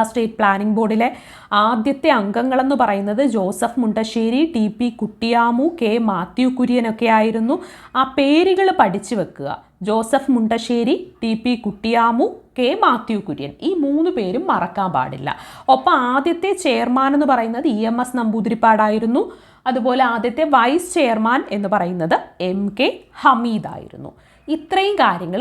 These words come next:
മറക്കരുത്. ആയിരത്തി തൊള്ളായിരത്തി അറുപത്തിയേഴ് സെപ്റ്റംബറിലാണ് കേരള സംസ്ഥാന ആസൂത്രണ ബോർഡ്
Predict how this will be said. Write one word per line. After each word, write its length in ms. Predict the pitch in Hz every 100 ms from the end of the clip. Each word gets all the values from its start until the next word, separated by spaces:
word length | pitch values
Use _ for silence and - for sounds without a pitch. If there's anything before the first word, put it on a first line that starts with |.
| 330
മറക്കരുത്. 600 | 226 196 208 254 147 139 208 - 214 202
ആയിരത്തി 360 | 226 285 302 359
തൊള്ളായിരത്തി 420 | 226 202 196 294 247
അറുപത്തിയേഴ് 680 | 208 202 233 226 269 262 277 262
സെപ്റ്റംബറിലാണ് 840 | 214 - 196 196 220 185 131 143 403 - 220
കേരള 260 | 185 180 247 -
സംസ്ഥാന 560 | 165 - 156 156 160 370 - - - 202
ആസൂത്രണ 580 | 214 - 233 226 220 226 175
ബോർഡ് 360 | 175 143 -